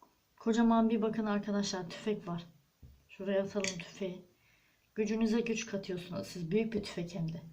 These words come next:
Yani güçleniyorsunuz. İş konusunda, aşk konusunda, evlilik, sosyal çevre, aile. Güçsüzüm demeyin.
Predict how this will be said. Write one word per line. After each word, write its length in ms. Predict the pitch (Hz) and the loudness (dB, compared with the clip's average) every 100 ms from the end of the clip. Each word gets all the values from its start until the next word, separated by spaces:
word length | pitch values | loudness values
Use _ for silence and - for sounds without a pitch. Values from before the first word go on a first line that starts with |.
| - _ _ | -20 _ _
Yani 200 | 190 202 | 2 4
güçleniyorsunuz. 800 | 208 208 - 208 208 208 175 170 | 4 0 2 4 4 0 -4 -4
İş 220 | - - | -2 -2
konusunda, 600 | - 196 196 202 196 196 | -2 -2 -2 -2 -2 -2
aşk 200 | 196 196 | -4 -4
konusunda, 540 | - 202 196 202 190 196 | -2 -2 0 -2 -2 0
evlilik, 300 | 190 185 185 | -2 -4 -4
sosyal 440 | 196 185 202 196 | -6 -4 -2 -2
çevre, 280 | - 190 175 | -2 -2 -2
aile. 560 | - 185 202 190 196 - _ _ _ _ _ - - - - - _ _ _ _ _ _ - | -2 0 2 2 0 -4 _ _ _ _ _ -20 -20 -20 -20 -20 _ _ _ _ _ _ -6
Güçsüzüm 560 | 220 226 226 214 226 214 | -2 0 0 0 2 4
demeyin. 480 | 220 214 208 - | 2 2 0 -2